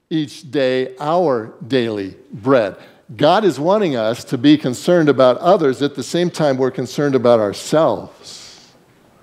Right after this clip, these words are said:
There's an implied generosity in this request that isn't necessarily on the surface, but it's there.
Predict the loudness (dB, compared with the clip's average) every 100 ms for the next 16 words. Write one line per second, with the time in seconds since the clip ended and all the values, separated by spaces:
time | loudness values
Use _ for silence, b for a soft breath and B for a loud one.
0 | b b b b b 2 4 6 4 4
1 | 2 4 4 4 0 -2 2 2 2 0
2 | 0 -2 -4 -4 -6 -10 -10 -8 -8 -8
3 | -8 -4 -2 -2 -8 -4 2 2 2 0
4 | 0 -2 -4 2 4 4 2 0 -6 -4
5 | -2 -2 -4 -10 -10 -4 -2 -2 -4 -12
6 | -8 -4 -4 -4 -10